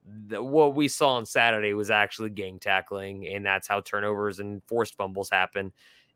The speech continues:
And I'm pretty excited for what this team can do. Maybe not this year. Of course, like, I, I expect them to be good this year, but you're getting visions of what this team could be like two years down the road, and it looks nice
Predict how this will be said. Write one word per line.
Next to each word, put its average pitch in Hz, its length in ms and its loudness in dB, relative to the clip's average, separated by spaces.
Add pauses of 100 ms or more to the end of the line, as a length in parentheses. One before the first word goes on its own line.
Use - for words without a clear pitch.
(120)
And 107 380 -4
I'm 104 480 -4 (540)
pretty 110 240 -2
excited 113 480 2
for 123 160 6
what 117 180 4
this 107 160 -6
team 120 260 -2
can 107 200 -6
do. 117 380 2 (360)
Maybe 180 360 4
not 170 240 4
this - 260 0
year. 156 300 6
Of 135 180 2
course, 160 240 4
like, 127 140 2
I, 104 140 -4 (140)
I 101 40 0
expect 113 340 -2
them 113 100 -6
to 104 80 -4
be 104 100 -2
good 127 220 2
this 127 220 -4
year, 123 200 2
but 107 260 0 (480)
you're 113 300 -2
getting 113 340 0
visions 107 320 -4
of 104 100 -2
what 98 180 -2
this 90 160 -12
team 98 220 -10
could 90 140 -12
be 95 120 -4
like 87 420 -4 (340)
two 117 140 -4
years 107 360 -2
down 92 140 -4
the 90 100 -4
road, 87 420 -2 (100)
and 90 500 -6
it - 240 -2
looks 90 340 -10
nice - 580 -8